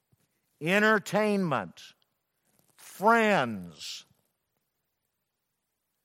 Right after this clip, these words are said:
everything that is out there. Like, uh, my, the pastor I had when I was in college, he's with the Lord now. And I remember him using this expression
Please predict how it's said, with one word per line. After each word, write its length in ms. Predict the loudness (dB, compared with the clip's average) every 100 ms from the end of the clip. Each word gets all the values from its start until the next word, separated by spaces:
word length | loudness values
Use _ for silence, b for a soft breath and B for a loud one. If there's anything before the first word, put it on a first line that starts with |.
| _ _ _ _ _
everything 840 | 0 4 4 2 -4 0 0 0 2
that 160 | 2
is 200 | 2 -2
out 360 | -2 0 0 0
there. 300 | -6 -8 -8 B B -8
Like, 160 | -8 -8
uh, 120 | -16
my, 180 | -12 -14 -12
the 80 | -6
pastor 440 | -2 -2 -2 -2
I 120 | -2
had 340 | -2 -2 -4 -4
when 140 | -4
I 120 | -4
was 140 | -6 -6
in 140 | -10
college, 580 | -8 -8 -8 -10 -16 -20
he's 180 | -18 -12
with 180 | -12 -10
the 100 | -12
Lord 340 | -6 -6 -8
now. 320 | -12 -14 -18 _ _ _ _ _ _ _ _ _ _ _ b b b b b -6
And 80 |
I 80 | -2
remember 540 | 2 2 2 2 2 0
him 340 | 0 0 -2
using 560 | -2 -2 -2 -4 -4 -2
this 220 | -4 -4
expression 1000 | -10 -12 -8 -4 -4 -6 -10 -10 -16